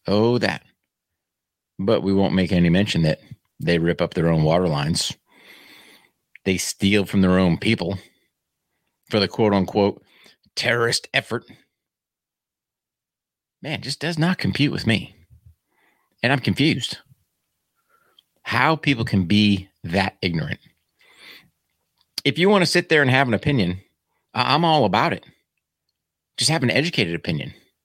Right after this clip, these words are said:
If you're one of these pro-Palestine people, why? What's your argument? Do you truly know the history of it? If you don't, then what are you arguing?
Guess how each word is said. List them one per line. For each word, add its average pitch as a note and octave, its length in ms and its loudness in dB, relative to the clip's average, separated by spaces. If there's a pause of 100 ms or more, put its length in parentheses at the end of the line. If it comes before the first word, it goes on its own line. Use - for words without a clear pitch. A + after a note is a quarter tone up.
(720)
If G#2 160 -2
you're D3 120 2
one D#3 120 4
of C#3 60 2
these C3 260 2 (220)
pro-Palestine B2 1080 2
people, D3 340 -4 (160)
why? B2+ 300 -2 (1120)
What's A#2 180 -2
your - 100 2
argument? F#2+ 340 0 (1400)
Do G2+ 80 0
you F#2+ 100 2
truly B2 340 0
know A#2 160 2
the G#2 80 2
history A2 340 -2
of F#2+ 160 2
it? - 140 -6 (2500)
If A2 160 -2
you F2+ 60 -6
don't, C#3+ 360 0 (880)
then G2+ 120 0
what G#2+ 120 2
are G2+ 40 2
you F#2+ 100 2
arguing? F#2 420 -2